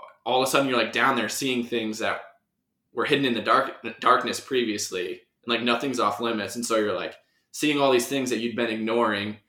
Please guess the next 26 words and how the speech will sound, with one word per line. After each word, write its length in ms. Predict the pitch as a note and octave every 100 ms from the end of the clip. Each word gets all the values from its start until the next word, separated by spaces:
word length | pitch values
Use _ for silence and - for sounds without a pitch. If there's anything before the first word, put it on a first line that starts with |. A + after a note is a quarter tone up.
| _ _ _
And 100 | -
then 80 | C3
all 240 | - B2+ B2+
of 60 |
a 40 | B2
sudden 300 | C3 B2 A2+
it's 160 | G#2+
just 200 | A2+ -
like, 200 | G#2+ F#2+ - -
man, 220 | A#2+ A2
I 140 | A2+
got 200 | E3 A#2+
a 40 | G2
lot 200 | G2 A#2+
of 120 | A#2
things 340 | G#2+ A2+ D3
that 180 | G#2 F#2
I, 360 | F2+ F#2+ F#2 E2+ _ _ _ _ _ _ _ _ _ _ _ _ -
like, 120 | -
wanna 180 | G#2+ G2+
fix 380 | - - - -
that 100 | A2+
I've 80 | A2+
just 120 | A#2
been, 100 | A#2+
like, 180 | A2